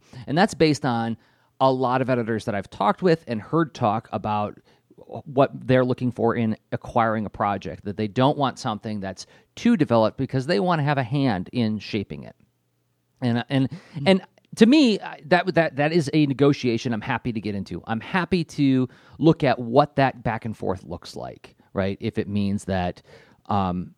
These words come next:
Speaker 1: A, I'm gonna have an advance to, you know, support myself while I'm making the thing, and B, they're gonna come in with infrastructure and reach and audience that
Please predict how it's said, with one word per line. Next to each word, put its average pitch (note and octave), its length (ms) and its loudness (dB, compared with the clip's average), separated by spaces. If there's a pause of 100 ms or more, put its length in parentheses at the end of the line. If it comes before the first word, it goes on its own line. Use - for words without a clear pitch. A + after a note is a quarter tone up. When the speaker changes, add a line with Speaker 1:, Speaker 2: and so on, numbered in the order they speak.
(120)
Speaker 1:
A, C3+ 340 6
I'm A2+ 120 -2
gonna G#2 280 0
have F#2+ 340 -4
an G2 80 -6
advance G2+ 520 -2
to, F#2 380 -2
you F#2+ 140 -6
know, F2 140 -4
support - 360 -4
myself G#2+ 360 -4
while F2+ 140 -4
I'm F2+ 60 -4
making B2 280 -2
the G#2 40 -2
thing, A2 260 -2 (220)
and A3+ 140 2
B, G#3 300 4 (320)
they're F#3 200 8
gonna G3+ 200 6
come D3+ 260 2
in C3+ 340 4
with C3 380 4 (240)
infrastructure C3 960 2 (300)
and B2 720 0
reach D3 680 -2 (300)
and A#2+ 560 -2
audience C#3+ 520 2
that A#2+ 320 -2